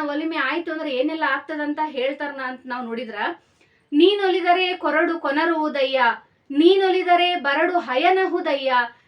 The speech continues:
ನೀನೊಲಿದರೆ ವಿಷವು ಅಮೃತವಹುದಯ್ಯ, ನೀನೊಲಿದರೆ ಸಕಲ ಪಡಿ ಪದಾರ್ಥಗಳು ಇದಿರಲ್ಲಿಪ್ಪವು ಕೂಡಲ ಸಂಗಮ ದೇವ."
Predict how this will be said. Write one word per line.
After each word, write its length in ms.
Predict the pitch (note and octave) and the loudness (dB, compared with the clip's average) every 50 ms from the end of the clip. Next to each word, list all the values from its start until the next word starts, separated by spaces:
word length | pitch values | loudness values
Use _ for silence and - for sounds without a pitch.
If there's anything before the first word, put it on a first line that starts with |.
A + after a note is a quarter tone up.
| _ _ C#4+ | _ _ 0
ನೀನೊಲಿದರೆ 920 | C#4+ D4 D#4 F4 G4 G#4+ G#4+ G4+ F#4+ F4 F#4 E4+ E4 E4+ E4+ E4+ E4+ F4 | 2 6 6 6 6 6 4 2 2 0 0 0 0 0 0 0 0 0
ವಿಷವು 400 | D#4+ D4 D4 - F4 E4+ E4+ E4+ | -2 -2 -4 -2 -2 -2 0 0
ಅಮೃತವಹುದಯ್ಯ, 1200 | D#4+ - A#3+ B3 C#4 D4+ F4+ G#4+ A#4 A4+ A4+ G#4 G4 E4+ D4+ D4 C#4+ C#4 A3 C4 B3 A#3+ A#3+ A#3+ A3+ A3+ A3+ - _ _ _ _ _ C#4 | -2 -2 -2 0 2 2 2 2 0 -2 -4 -4 -2 -2 -2 -2 -4 -4 -4 -4 -4 -4 -2 -4 -4 -4 -6 -10 _ _ _ _ _ 0
ನೀನೊಲಿದರೆ 920 | C#4+ D4 E4+ F#4+ G#4+ G#4+ G4+ F#4 F4 E4+ D#4 E4 E4 D#4+ D#4+ D#4+ D#4+ D#4+ | 4 6 6 6 6 4 4 2 2 0 0 -2 -2 0 0 0 0 -2
ಸಕಲ 320 | - C#4 C4 C4 F4 F4+ F4+ F#4 | -4 -8 -4 0 0 2 2 2
ಪಡಿ 260 | F4 D4+ C4+ C4 F4+ F#4 | 0 0 0 0 0 0
ಪದಾರ್ಥಗಳು 1160 | - F4 E4+ D#4+ D#4+ D#4+ D#4+ D#4+ D#4 - - D4+ C#4+ D#4+ E4 E4+ D#4 C#4 B3 C4+ E4 E4+ - _ _ _ _ _ - | 0 0 0 2 2 2 2 0 -2 -6 -6 -4 -4 -2 0 0 0 0 0 -2 -4 -4 -8 _ _ _ _ _ -4
ಇದಿರಲ್ಲಿಪ್ಪವು 1160 | D4+ D#4 F4 F#4+ F#4+ F#4+ F#4 F#4 F#4 F4+ F4 E4+ E4+ - _ - D4 C#4+ D4 D4 D#4 E4 E4 | 2 4 4 6 6 6 4 2 2 2 0 0 -2 -4 _ -2 -2 0 0 -2 -2 -4 -6
ಕೂಡಲ 420 | - C#4 C4+ C#4+ D4+ D4 D4 D4 D4+ | -8 -8 -6 -6 -4 -4 -6 -6 -8
ಸಂಗಮ 480 | D4+ - B3 A#3 C4 C4+ C4+ C4+ C4+ C4 C4+ A3 | -8 -10 -12 -12 -10 -8 -8 -6 -6 -8 -8 -6
ದೇವ." 240 | A#3 A#3 A#3 A3+ G#3+ | -6 -6 -6 -6 -6